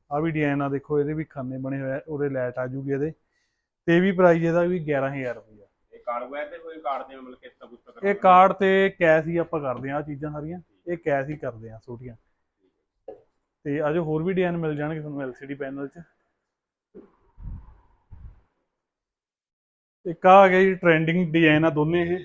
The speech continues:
Speaker 1: ਤਾਂਹੀਓ ਆਪਾਂ ਉਰੇ ਰੱਖੇ ਹੋਏ ਆ ਇਹ। ਇਹਦੇ ਹੇਠਾਂ ਲੈ, ਐਲ ਈ ਡੀ ਲਾਈਟ ਜਗਦੀ ਆ ਇਹਦੇ ਹੇਠਾਂ ਦੇਖੋ।
Speaker 2: ਹਾਂ ਜੀ।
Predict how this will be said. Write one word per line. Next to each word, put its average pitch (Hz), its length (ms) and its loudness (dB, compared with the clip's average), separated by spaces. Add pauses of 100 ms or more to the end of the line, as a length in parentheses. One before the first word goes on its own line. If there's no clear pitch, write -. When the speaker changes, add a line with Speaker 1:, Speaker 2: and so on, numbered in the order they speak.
Speaker 1:
ਤਾਂਹੀਓ 160 240 -6
ਆਪਾਂ 156 200 -4
ਉਰੇ 147 140 2
ਰੱਖੇ 147 280 -6
ਹੋਏ 151 180 0
ਆ 165 80 -4
ਇਹ। 180 140 -2 (640)
ਇਹਦੇ 175 160 2
ਹੇਠਾਂ 170 280 2
ਲੈ, 147 320 2 (180)
ਐਲ 156 140 0
ਈ 165 60 2
ਡੀ 165 100 2
ਲਾਈਟ 139 240 4
ਜਗਦੀ 143 340 0
ਆ 156 40 2
ਇਹਦੇ 160 140 -2
ਹੇਠਾਂ 151 180 -6
ਦੇਖੋ। 143 300 -6
Speaker 2:
ਹਾਂ - 800 -20
ਜੀ। 87 120 -20